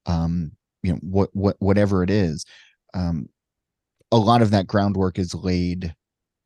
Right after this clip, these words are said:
now during troubling times, unsettling times. And I'm, I'm, I'm wondering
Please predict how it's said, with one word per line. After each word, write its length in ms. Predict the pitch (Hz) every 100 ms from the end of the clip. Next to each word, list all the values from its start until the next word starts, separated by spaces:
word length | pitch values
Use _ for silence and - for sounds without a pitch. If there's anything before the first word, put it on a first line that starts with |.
| _
now 640 | 98 95 92 67 52 85 - 95
during 560 | 92 92 90 87 80 85 _ _ _ -
troubling 400 | - 90 85 78
times, 360 | 95 71 85
unsettling 520 | 95 92 90 87 76
times. 440 | 73 82 67 - - - - - _ 113
And 400 | 104 104 98 92 _ _ -
I'm, 180 | 110 101
I'm, 260 | 107 101 95 104
I'm 160 | 101
wondering 640 | 113 120 113 98 95 92